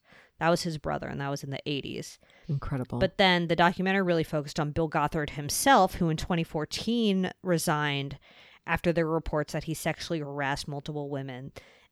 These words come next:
Speaker 1: and failed to report child abuse within the organization. But then, you know,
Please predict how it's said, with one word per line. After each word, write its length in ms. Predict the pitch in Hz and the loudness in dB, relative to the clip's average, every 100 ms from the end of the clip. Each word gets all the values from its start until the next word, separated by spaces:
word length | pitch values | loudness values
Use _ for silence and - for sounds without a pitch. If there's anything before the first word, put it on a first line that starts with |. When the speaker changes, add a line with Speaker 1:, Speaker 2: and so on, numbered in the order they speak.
| - | -6
Speaker 1:
and 200 | 160 151 | -4 -4
failed 460 | - 185 160 160 | 0 2 4 2
to 160 | - 160 | -2 -4
report 500 | 147 151 - 151 - | -2 -4 -2 -4 -4
child 360 | - 139 143 | -4 -2 -2
abuse 280 | 143 - - | -4 -8 -10
within 200 | - 147 | -8 -8
the 120 | 143 | -6
organization. 800 | 127 127 120 - 160 127 - 110 - _ - - _ _ | -8 -8 -12 -6 -4 -4 -8 -12 -14 _ -20 -20 _ _
But 200 | 196 - | 0 6
then, 360 | 208 190 180 175 | 6 8 6 2
you 160 | 165 | -2
know, 440 | 165 147 139 139 | -2 -2 -2 -4